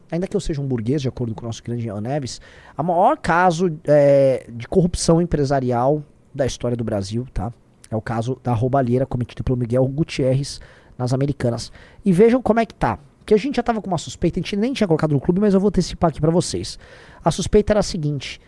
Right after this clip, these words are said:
de que o Miguel Gutierrez estava buscando contato dentro do petismo pra poder operar sua própria salvação. E aconteceu uma coisa muito estranha agora. O Sérgio Real é o cara que denunciou o que aconteceu e é um cara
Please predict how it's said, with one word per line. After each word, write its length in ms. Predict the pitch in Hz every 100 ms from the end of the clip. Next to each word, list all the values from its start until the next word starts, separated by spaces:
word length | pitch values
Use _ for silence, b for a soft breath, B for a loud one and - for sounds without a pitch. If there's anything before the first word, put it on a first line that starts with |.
| b b _
de 320 | 139 131 151 147
que 120 | -
o 60 |
Miguel 280 | 156 160 156
Gutierrez 340 | 160 - 160 175
estava 180 | 185 175
buscando 360 | 165 - 160
contato 440 | - 160 160 147 -
dentro 220 | 151 -
do 80 | 156
petismo 540 | 175 - 165 156 185
pra 120 | 170
poder 540 | 175 180 156 160 170 180 - _ _ _ _ _ _
operar 560 | - - 202 151 160 175 - b b b
sua 180 | - 123
própria 240 | - 127
salvação. 540 | 127 127 123 127 - 69 -
E 80 |
aconteceu 300 | 240 339 277
uma 40 | 311
coisa 160 | 277 269
muito 180 | 294
estranha 520 | - - - 214 175 120
agora. 300 | 98 95 92 B B B B B
O 220 | 226 240
Sérgio 340 | 233 - 269 220
Real 320 | 190 185 190
é 40 |
o 60 | 165
cara 220 | - 175
que 80 | 160
denunciou 360 | 180 180 160 165
o 40 |
que 40 | 147
aconteceu 420 | 139 - - 151
e 60 |
é 40 | 143
um 100 | 147
cara 380 | - 139 143